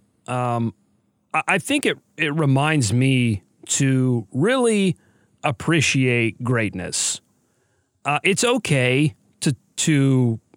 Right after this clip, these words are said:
uh, bring things back down to earth. It's okay to understand, uh, that Kobe's volume shooting, um, was, was an issue at times. It's okay, uh, at, at certain points to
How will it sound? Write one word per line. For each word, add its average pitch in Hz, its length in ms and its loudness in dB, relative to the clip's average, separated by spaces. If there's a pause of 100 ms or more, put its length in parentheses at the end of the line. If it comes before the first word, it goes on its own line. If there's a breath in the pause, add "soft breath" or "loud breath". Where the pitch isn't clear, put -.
(140)
uh, 120 120 -6
bring 143 300 2
things 127 300 2
back 135 260 -2
down 127 280 0
to 107 100 -2
earth. 117 340 -2
It's 151 160 0
okay 156 280 0
to 139 160 -2
understand, 131 840 0 (640 soft breath)
uh, 143 140 0
that 135 160 0
Kobe's 135 380 0
volume 131 520 2
shooting, 127 640 2 (480 soft breath)
um, 120 600 -4
was, 127 420 0
was 135 180 2
an 127 100 2
issue 127 360 2
at 110 80 -2
times. 120 600 -2
It's 151 200 -2
okay, 143 760 0 (540 soft breath)
uh, 131 320 -2
at, 143 200 -2
at 139 220 -2
certain 156 380 0
points 151 580 0
to 139 400 2